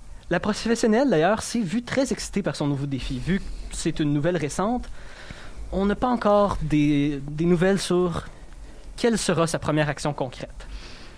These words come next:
C'est un choix qui a été assez controversé et malheureusement, les raisons qui sont bonnes pour douter de, de ce choix sont présentées par des gens au raisonnement douteux.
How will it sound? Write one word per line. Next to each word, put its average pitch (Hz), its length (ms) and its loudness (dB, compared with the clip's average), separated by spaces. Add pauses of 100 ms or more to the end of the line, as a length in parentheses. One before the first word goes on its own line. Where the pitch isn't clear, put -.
(340)
C'est - 360 -2
un 311 100 2
choix 214 340 -2
qui - 180 -6
a 156 40 0
été 190 240 -2
assez 185 200 -4
controversé 147 640 -4
et 156 300 -4 (300)
malheureusement, 190 840 2
les 156 220 2
raisons 262 460 0 (680)
qui - 100 -10
sont - 200 0
bonnes 190 340 2
pour 160 240 -4 (200)
douter 196 400 -2 (880)
de, 170 340 4
de 156 80 0
ce 151 140 -4
choix 233 220 0
sont 240 240 0
présentées 196 400 0
par 180 160 -4
des 156 160 -2
gens 190 420 0 (220)
au 208 80 0
raisonnement 226 460 2
douteux. 214 340 0